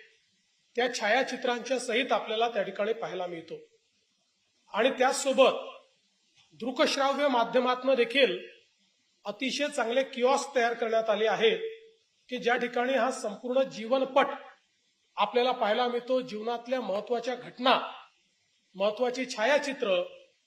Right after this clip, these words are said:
या सगळ्या गोष्टी या किऑस्कच्या माध्यमातून आपल्याला पाहता येतात. आणि सगळ्यात महत्त्वाचं की या ठिकाणी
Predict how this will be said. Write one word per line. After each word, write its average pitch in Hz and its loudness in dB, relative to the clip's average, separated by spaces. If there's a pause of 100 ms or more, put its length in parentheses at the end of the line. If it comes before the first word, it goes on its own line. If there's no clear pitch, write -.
(280)
या 262 0
सगळ्या 262 2
गोष्टी 247 -2 (380)
या 233 0
किऑस्कच्या 254 -4
माध्यमातून 226 -2
आपल्याला 220 -2
पाहता 226 -4
येतात. 214 2 (1040)
आणि 294 2 (440)
सगळ्यात 254 0
महत्त्वाचं 240 -2 (880)
की 240 -4
या 247 6
ठिकाणी 254 -2